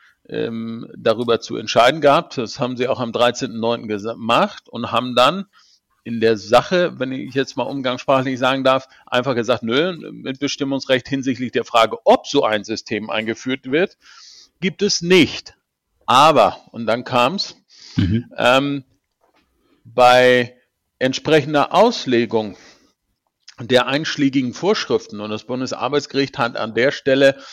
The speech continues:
Speaker 1: das Arbeitsschutzgesetz herangezogen und hat gesagt, Paragraph drei Absatz zwei Nummer eins Arbeitsschutzgesetz, äh, Gesetz wäre unionsrechtskonform auszulegen. So, und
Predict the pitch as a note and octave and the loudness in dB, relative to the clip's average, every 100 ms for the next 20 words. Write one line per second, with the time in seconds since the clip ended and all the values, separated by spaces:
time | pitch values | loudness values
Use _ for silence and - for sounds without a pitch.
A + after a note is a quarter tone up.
0 | - - _ - A#2+ A2+ - B2+ B2+ - | -20 -20 _ -2 0 0 2 4 4 0
1 | - C4 - A#2+ G2 F#2+ - G#2 F#2+ G#2 | -4 -4 -2 -2 -2 -4 -2 -4 -4 -6
2 | G#2 - A2+ B2+ A3 C3+ C#3 - B2 B2+ | -8 -6 -4 -4 -4 -4 -4 -2 0 0
3 | - B2+ A#2 A2+ - A2+ B2 C#3 - A#2+ | 0 0 2 -2 -2 0 2 2 -2 0
4 | A#2+ A2+ - - - A#2 B2 C3+ C3+ A#2 | 0 0 -4 -6 -4 0 2 0 -2 -2
5 | A2 A#2+ D3 G3 - - B2+ A#2+ - F3+ | -2 0 0 0 -6 -2 2 2 0 -8
6 | F3+ - - _ - B2+ A#2+ A#2+ A#2 G#2 | -8 -12 -14 _ -6 -2 0 -2 -4 2
7 | C#3 F3 - G#2+ C3 C3+ C#3+ C#3 C3+ A#2+ | 0 0 -6 0 2 4 0 0 -4 0
8 | D3 G#3+ G#3 - D3+ - - C3+ - C3+ | 0 0 -4 -4 -4 -4 -8 -8 -6 -4
9 | C3 C3+ D#3 - A#2+ - - _ _ _ | 0 0 -2 -4 -10 -10 -18 _ _ _
10 | - - - - - _ - G#1 G1+ - | -20 -20 -20 -20 -20 _ -6 -4 -6 -10
11 | C3 B2 | -10 -8